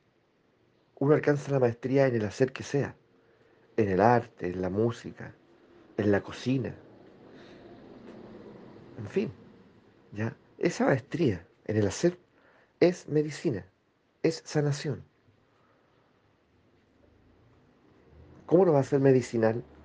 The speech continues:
el poder sentarse a compartir y comer, eh, un alimento preparado amorosamente, en forma atenta,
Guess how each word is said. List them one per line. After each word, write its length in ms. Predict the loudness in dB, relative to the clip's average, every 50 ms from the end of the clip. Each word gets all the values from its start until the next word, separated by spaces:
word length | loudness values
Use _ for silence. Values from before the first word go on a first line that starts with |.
| -20 -20 -20 -20 -20 -20 -20 -20 -20 -20 -20 -20 _ -20 -20 -20 -16 -8 -6
el 120 | -6 -6
poder 380 | -6 -2 4 6 8 8 6 6 0 -14 _ _ -16
sentarse 720 | -12 -12 -8 -2 0 0 0 -2 -4 -6 -6 -6 -6 -6 -10 _ _ _ _ -20 -20 -20 -20 -20 -20 -20 -20 _ _ -12
a 200 | -6 -6 -4 -4
compartir 680 | -2 -2 -2 2 2 0 0 0 0 2 4 4 4 2
y 60 | 0
comer, 400 | 0 2 6 6 6 6 4 0 _ _ _ -20 -20 -20 _ _ _ _ _ _ -12
eh, 680 | -8 -8 -6 -6 -8 -10 -12 -12 -14 -16 -18 -18 -20 -20 -20 _ -8
un 120 | -6 -4 -2
alimento 720 | 0 0 4 6 6 4 4 2 -4 -2 0 0 0 -2 -2 2
preparado 680 | 4 4 6 6 6 6 6 4 4 0 -4 -6 -8 -16 _ _ _ _ _ _ _ _ _ _ _ _ _ _ _
amorosamente, 960 | -6 0 4 6 6 6 6 4 0 2 2 2 2 2 -2 -8 -12 -10 -10 -10
en 80 | -10
forma 320 | -8 -4 -4 -2 0 0 2
atenta, 580 | 4 4 4 4 2 -6 -8 -12 -14 -14 -16